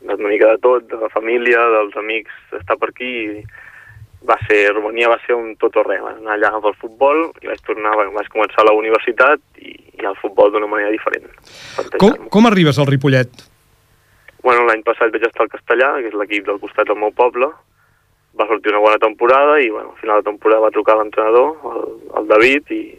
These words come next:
Speaker 1: entre els dos vam parlar-ne i res, el projecte que em va presentar em va agradar força i hi havia el bon ambient i em va agradar i mira, aquí estem.
Speaker 2: Disfrutes jugant en aquest equip?
Speaker 1: Sí, sí, sí. La veritat és que ja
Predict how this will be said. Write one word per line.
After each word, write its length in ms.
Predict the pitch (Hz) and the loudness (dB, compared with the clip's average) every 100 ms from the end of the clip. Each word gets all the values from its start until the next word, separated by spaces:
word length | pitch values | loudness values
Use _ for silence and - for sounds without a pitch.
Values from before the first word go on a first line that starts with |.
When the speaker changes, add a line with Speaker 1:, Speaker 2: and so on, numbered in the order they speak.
| _ _ _ _ | _ _ _ _
Speaker 1:
entre 180 | - 104 | -10 -8
els 60 | 107 | -4
dos 180 | 104 107 | -4 -4
vam 220 | 107 104 - | -10 -10 -6
parlar-ne 540 | 104 107 113 120 127 147 _ - - _ _ _ _ | 0 2 2 2 -4 -6 _ -20 -20 _ _ _ _
i 500 | - 113 107 104 104 - | -10 -6 -6 -6 -10 -10
res, 220 | - 104 - | -8 -8 -6
el 80 | - | -6
projecte 460 | - 107 104 101 107 | -2 0 0 0 0
que 80 | 107 | -2
em 80 | 107 | 0
va 140 | 107 | -2
presentar 460 | 104 104 110 - 110 | -2 -4 -6 -4 -4
em 140 | 110 107 | -4 -2
va 60 | |
agradar 300 | 107 107 110 107 | 0 0 0 0
força 540 | 135 139 - 147 143 | 0 0 0 0 0
i 300 | 113 98 107 - | -4 -10 -18 -20
hi 100 | - | -18
havia 300 | 107 104 101 | -14 -10 -8
el 140 | 104 104 | -10 -10
bon 140 | 104 | -8
ambient 400 | 107 101 113 117 110 | -8 -2 0 0 -2
i 100 | 107 107 | -10 -12
em 80 | 110 | -12
va 80 | 113 | -6
agradar 380 | 110 113 123 143 | 0 2 2 0
i 140 | 127 - - | -4 -8 -18
mira, 220 | - - _ - | -20 -20 _ -20
aquí 320 | _ - 101 | _ -20 -20
estem. 320 | - - - - - - - 151 | -14 -12 -10 -12 -14 -16 -6 -2
Speaker 2:
Disfrutes 400 | 135 180 196 180 | 0 2 2 2
jugant 240 | 156 151 | 2 0
en 80 | 139 | 0
aquest 220 | 131 131 | -2 -4
equip? 240 | 131 208 - _ _ _ _ _ _ _ - - | -4 -6 -8 _ _ _ _ _ _ _ -18 -6
Speaker 1:
Sí, 140 | - 131 120 | 0 0 0
sí, 160 | 110 110 | -4 -6
sí. 160 | - 101 - - | -8 -14 -14 -8
La 80 | 110 | -8
veritat 320 | 104 110 110 | -2 0 2
és 80 | 113 | 0
que 160 | - 110 | 0 2
ja 160 | 110 | 2